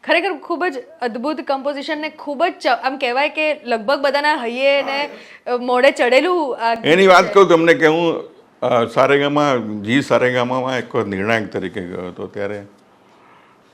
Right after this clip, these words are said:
Speaker 2: એક, એક ચંગ હતો કે એમાં, અ, લોકગીતો,
Speaker 1: હા.
Speaker 2: અ, ની કોમ્પિટિશન હતી.
Speaker 1: બરાબર.
Speaker 2: તો એમાં એક છોકરી લોકગીત તરીકે આ ગઈને લઈને આવી હતી.
Speaker 1: તો એમને ખબર હતી કે તમારું કમ્પોઝિશન?
Speaker 2: ના, નહોતી એને ખબર બિચારીને.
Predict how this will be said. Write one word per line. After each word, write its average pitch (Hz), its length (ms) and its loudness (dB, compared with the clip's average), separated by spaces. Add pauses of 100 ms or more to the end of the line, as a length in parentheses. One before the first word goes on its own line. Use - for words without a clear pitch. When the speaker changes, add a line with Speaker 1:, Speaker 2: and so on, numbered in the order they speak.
(580)
Speaker 2:
એક, - 340 -10
એક 135 160 0
ચંગ 131 280 2
હતો 113 240 0
કે 117 120 -4
એમાં, 117 580 -2
અ, - 340 -10
લોકગીતો, 117 920 0 (160)
Speaker 1:
હા. 220 300 -8
Speaker 2:
અ, - 0 - (380)
ની 113 140 -6
કોમ્પિટિશન 98 680 -8
હતી. - 200 -20
Speaker 1:
બરાબર. - 720 -20
Speaker 2:
તો 143 460 6
એમાં 151 200 6
એક 175 240 6
છોકરી 165 300 4
લોકગીત 180 520 4
તરીકે 123 360 2
આ 107 60 2
ગઈને 104 320 -4 (200)
લઈને 101 360 -4
આવી 87 220 -10
હતી. - 160 -18
Speaker 1:
તો - 280 -10
એમને 240 200 -6
ખબર 247 300 -6
હતી 294 160 -8
કે 285 100 -6
તમારું 240 360 -8
કમ્પોઝિશન? 240 640 -8
Speaker 2:
ના, 156 80 6
નહોતી 160 280 2
એને 160 220 4
ખબર 113 240 2
બિચારીને. 98 520 -4